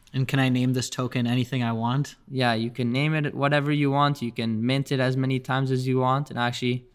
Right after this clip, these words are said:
Speaker 2: a funny discussion at T S, T K S, when we were actually in the blockchain training session was, if I mint, let's say, a trillion of these coins and I sell one of them for a dollar,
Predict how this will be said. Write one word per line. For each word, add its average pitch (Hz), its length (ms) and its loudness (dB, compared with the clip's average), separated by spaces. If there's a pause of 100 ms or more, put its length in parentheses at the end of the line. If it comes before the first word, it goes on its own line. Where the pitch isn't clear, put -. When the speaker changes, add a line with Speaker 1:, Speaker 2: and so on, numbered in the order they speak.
(100)
Speaker 2:
a 123 80 -8
funny 135 300 2
discussion 127 500 -2
at 117 120 0
T 131 240 0
S, 123 380 0 (100)
T 139 140 -2
K 131 180 0
S, 123 320 -2
when 123 120 0
we 127 100 2
were 120 80 0
actually 120 420 -2
in 131 220 0
the 120 300 0 (340)
blockchain 120 420 0
training 143 360 2
session 117 440 -2
was, 113 260 -2 (280)
if 131 160 -2
I 123 80 2
mint, 127 320 0
let's 127 200 -4
say, 123 140 0
a 120 60 2
trillion 135 460 0
of 120 120 -2
these 123 200 0
coins 127 600 -2 (280)
and 117 100 -4
I 120 60 0
sell 123 240 0
one 131 160 2
of 127 120 -2
them 123 140 -2
for 117 140 -6
a 117 60 -2
dollar, 123 540 2